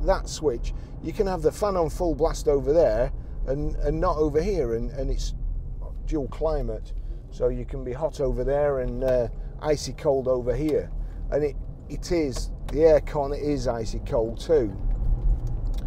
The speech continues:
When I, uh, when I set out, it was,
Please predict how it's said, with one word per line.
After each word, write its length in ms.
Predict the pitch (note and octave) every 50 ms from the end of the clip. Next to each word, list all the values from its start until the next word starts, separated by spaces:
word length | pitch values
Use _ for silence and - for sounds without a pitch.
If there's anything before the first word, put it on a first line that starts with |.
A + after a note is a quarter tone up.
| - - - - - - - - - - - - - - - -
When 220 | A2+ B2 B2+ A#2+
I, 300 | A#2 A#2 B2 B2 A#2+ A#2+
uh, 80 | A#2+ A#2
when 340 | A2 - C3 B2+ B2+ B2+ B2
I 80 | A#2+
set 320 | A2 - D#3+ D3 - - D3
out, 240 | C#3 C#3+ C3+ -
it 100 | B2+ A2+
was, 300 | - A2 A2 - - -